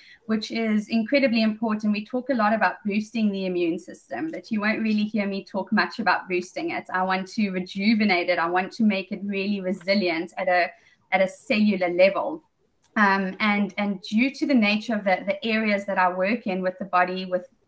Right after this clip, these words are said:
digestive health, detoxification, and immunorejuvenation, um, my clients tend to be people who are dealing with some or other autoimmune condition. And that was never the goal when I started out to,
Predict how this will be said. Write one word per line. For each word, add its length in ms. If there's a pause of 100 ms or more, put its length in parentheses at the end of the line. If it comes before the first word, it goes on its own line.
(160)
digestive 600
health, 360
detoxification, 1300
and 340
immunorejuvenation, 1400 (500)
um, 220
my 200
clients 520
tend 320
to 240
be 320
people 440
who 160
are 180
dealing 360
with 160
some 280
or 140
other 300
autoimmune 720
condition. 760 (440)
And 140
that 100
was 140
never 180
the 80
goal 300
when 140
I 100
started 400
out 320
to, 200